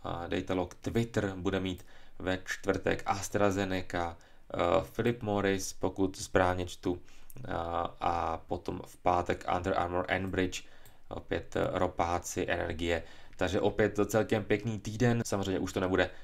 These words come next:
e, s těmi velkými technologickými, e, společnostmi.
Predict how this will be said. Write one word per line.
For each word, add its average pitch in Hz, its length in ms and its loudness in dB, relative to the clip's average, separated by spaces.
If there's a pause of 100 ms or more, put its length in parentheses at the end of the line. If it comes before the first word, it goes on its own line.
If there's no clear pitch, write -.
(120)
e, 87 120 6
s - 100 -4
těmi 87 460 -2
velkými 87 640 0
technologickými, 90 920 -2 (240)
e, 85 80 -4
společnostmi. 90 960 -2